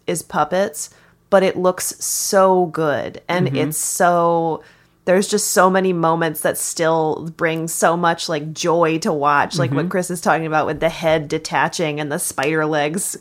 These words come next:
Speaker 1: springing out of it as it skitters across the floor. It's just,
Speaker 2: Mm-hmm.
Speaker 1: it's so good.
Speaker 2: That's Bottin's dedication, and we're gonna get to the consequences of that. So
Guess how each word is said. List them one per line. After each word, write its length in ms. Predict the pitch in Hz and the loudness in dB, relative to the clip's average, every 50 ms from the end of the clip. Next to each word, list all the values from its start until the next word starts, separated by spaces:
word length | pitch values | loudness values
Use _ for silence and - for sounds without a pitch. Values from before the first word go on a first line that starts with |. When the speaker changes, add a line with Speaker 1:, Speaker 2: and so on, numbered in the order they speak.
| - - | -12 -12
Speaker 1:
springing 600 | - - - - - 226 208 185 180 175 170 165 | -10 -10 -4 0 2 2 2 2 0 0 2 4
out 200 | 156 165 170 170 | 4 4 4 2
of 100 | 156 156 | 2 2
it 140 | 160 160 | 0 0
as 120 | 156 160 175 | 0 0 -2
it 100 | 143 - | -4 -4
skitters 540 | - - - - - 208 151 170 170 185 170 | -4 -6 -2 0 2 2 2 2 2 0 -2
across 380 | 175 - 202 165 147 165 - | -2 2 4 4 4 4 2
the 140 | - 147 156 | -2 -6 -6
floor. 440 | - - 165 160 156 160 156 156 151 | -6 -6 -4 -2 0 2 2 2 2
It's 300 | - - 202 - 165 160 | 0 0 -2 -2 -2 2
just, 280 | 143 247 240 117 120 | 2 2 4 2 0
Speaker 2:
Mm-hmm. 100 | 120 120 | -2 -2
Speaker 1:
it's 140 | 135 160 175 | -4 -4 -4
so 460 | - - - - 285 262 226 170 151 | -6 -6 0 4 4 6 6 4 2
good. 520 | 147 151 170 160 147 139 131 120 135 170 - _ - - | 0 0 0 0 2 2 0 -2 -4 -6 -12 _ -4 0
Speaker 2:
That's 240 | - 180 196 - | 2 2 2 0
Bottin's 480 | - - 196 185 180 - 180 160 151 - | 0 0 0 0 2 0 0 -2 0 0
dedication, 500 | - 147 139 135 - 139 123 - - 135 | -2 -2 -2 0 -2 -2 -4 -2 -4 -4
and 60 | 131 | -2
we're 80 | 131 131 | -2 -2
gonna 120 | 123 117 | -2 -2
get 180 | 107 131 120 - | -2 -4 -4 -4
to 140 | - 123 107 | -4 -6 -6
the 100 | 131 - | -8 -10
consequences 760 | - - - 156 147 135 - 135 - 127 113 110 131 117 117 | -12 -12 -8 -6 -6 -6 -6 -6 -8 -8 -8 -8 -10 -12 -10
of 60 | 117 | -8
that. 220 | 131 123 120 - - | -8 -8 -8 -8 -2
So 300 | - 165 151 143 139 | 2 2 2 2 2